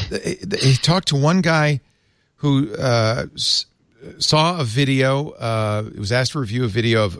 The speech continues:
uh, horrific animal abuse. The guy who was a dog lover couldn't take it. He, he flagged it. Facebook said, "No, no, that's okay. We're gonna let it through." At which point, that video got reshared, and the poor moderator had to see it again and again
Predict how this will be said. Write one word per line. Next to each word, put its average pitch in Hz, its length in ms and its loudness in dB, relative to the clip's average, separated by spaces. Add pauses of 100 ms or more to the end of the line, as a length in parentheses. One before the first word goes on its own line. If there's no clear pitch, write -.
uh, 90 120 -6 (140)
horrific 101 720 0
animal 90 500 0
abuse. 80 540 -2 (680)
The 104 60 -2
guy 104 260 2
who 98 60 0
was 87 140 -4
a 90 40 -6
dog 92 300 0
lover 82 260 -4
couldn't 85 420 -4 (100)
take 117 280 2
it. 87 240 -2
He, 101 160 0 (260)
he 87 260 0 (120)
flagged 127 460 0
it. 87 160 -6 (160)
Facebook 120 320 -2
said, 110 180 2
"No, 120 160 2
no, 101 240 0 (100)
that's - 180 -4
okay. 92 340 0
We're 87 120 0
gonna 90 140 0
let 95 140 2
it 101 80 -2
through." 104 400 2 (460)
At 117 100 -4
which 120 220 0
point, 120 280 2 (300)
that 117 160 0
video 107 300 4
got 104 180 2
reshared, 117 560 0
and 104 100 0
the 101 60 2
poor 151 220 0
moderator 113 480 2
had 110 160 0
to 104 80 -2
see 131 200 -4
it 127 120 -2
again 151 640 2 (320)
and 131 160 2
again 156 640 2